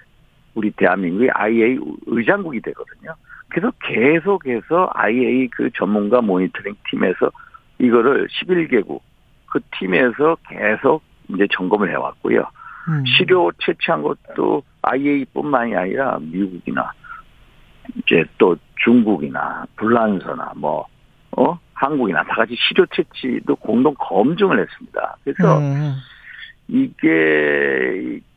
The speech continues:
Speaker 1: 계속해서 우리가 참여해 왔기 때문에 또 아이에이이에이에서 뭐 방류하더라도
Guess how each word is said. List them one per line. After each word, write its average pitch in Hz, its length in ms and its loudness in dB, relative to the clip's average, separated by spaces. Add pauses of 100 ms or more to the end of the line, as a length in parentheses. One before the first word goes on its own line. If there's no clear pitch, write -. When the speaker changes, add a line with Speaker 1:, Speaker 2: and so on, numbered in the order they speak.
(400)
Speaker 1:
계속해서 151 540 0
우리가 123 360 0
참여해 139 480 2
왔기 - 360 -4 (120)
때문에 110 580 2 (680)
또 135 240 4
아이에이이에이에서 120 1040 2 (480)
뭐 104 460 -2
방류하더라도 113 1120 0